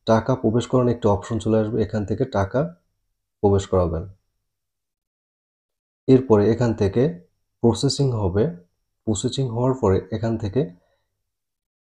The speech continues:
একটু সময় নেবে। দেখুন অপশন চলে আসছে, এখানে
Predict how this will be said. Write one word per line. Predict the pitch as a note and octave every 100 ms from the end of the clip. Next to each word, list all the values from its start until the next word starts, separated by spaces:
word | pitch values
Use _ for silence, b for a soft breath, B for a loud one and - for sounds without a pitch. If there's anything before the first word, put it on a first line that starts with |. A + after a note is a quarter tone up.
| _
একটু | A#2 -
সময় | B2+ A2 G#2
নেবে। | F#2+ G#2+ A#2+
দেখুন | G2+ G#2+
অপশন | G2+ G2 A2+
চলে | G#2+ F#2+
আসছে, | F#2 - - A#2
এখানে | G#2 A#2